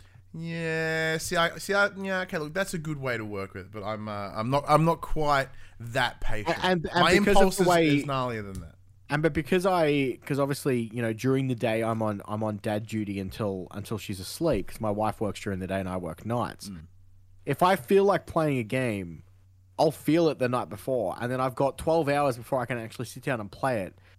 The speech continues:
Speaker 2: So when I get home from work, I start the download, and then it's done by the time I want to play it.
Speaker 1: Okay.
Speaker 2: There's never a, there's never a spur of the moment of, "I need to play this game right now."
Speaker 1: Well,
Speaker 2: Now,
Speaker 1: see, that's
Speaker 2: obviously,
Speaker 1: how
Speaker 2: I'm the
Speaker 1: your
Speaker 2: same.
Speaker 1: brain and my brain
Speaker 2: Yeah, I'm
Speaker 1: work
Speaker 2: obviously
Speaker 1: very
Speaker 2: not,
Speaker 1: differently.
Speaker 2: not the same as you, but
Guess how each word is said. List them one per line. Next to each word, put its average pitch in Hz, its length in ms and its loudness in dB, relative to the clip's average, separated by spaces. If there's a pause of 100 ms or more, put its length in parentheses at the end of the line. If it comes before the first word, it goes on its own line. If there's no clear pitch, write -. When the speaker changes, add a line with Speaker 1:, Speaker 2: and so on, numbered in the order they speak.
(140)
Speaker 2:
So - 160 -4
when 147 160 0
I 139 80 0
get 127 160 -2
home 135 200 2
from 120 200 -2
work, 113 260 0
I 101 60 -2
start 110 300 0
the 110 80 -6
download, 104 400 -2
and 95 120 -6
then 107 80 -4
it's 98 180 -8
done 110 420 -2
by 95 100 0
the 95 100 -4
time 101 320 -6
I 92 100 -4
want 98 360 -6
to - 80 -12
play 98 360 -6
it. - 100 -14 (1040)
Speaker 1:
Okay. 240 300 0
Speaker 2:
There's 139 220 4
never 156 340 6
a, 147 80 0
there's 143 220 2
never 175 260 6
a 151 60 2
spur 170 320 2
of 139 80 2
the 147 80 2
moment 135 320 2
of, 107 160 -4 (120)
"I 127 120 0
need 131 180 -2
to 131 80 -4
play 123 240 -4
this 117 180 -8
game 110 360 -4 (260)
right 98 380 0
now." 90 340 -6
Speaker 1:
Well, 165 120 -2
Speaker 2:
Now, 175 40 0
Speaker 1:
see, - 120 -4
that's 240 240 6
Speaker 2:
obviously, 226 120 4
Speaker 1:
how - 60 6
Speaker 2:
I'm - 80 4
the 170 40 0
Speaker 1:
your 175 240 4
Speaker 2:
same. - 120 2
Speaker 1:
brain 170 320 4
and 139 180 -2
my 131 220 2
brain 131 240 4
Speaker 2:
Yeah, 143 60 6
I'm 165 120 6
Speaker 1:
work 175 80 6
Speaker 2:
obviously 160 240 4
Speaker 1:
very 151 140 6
Speaker 2:
not, 139 100 2
Speaker 1:
differently. 139 320 -4
Speaker 2:
not - 80 -6
the 127 80 -4
same 131 320 0
as 107 140 -4
you, 95 200 -6
but 90 280 -8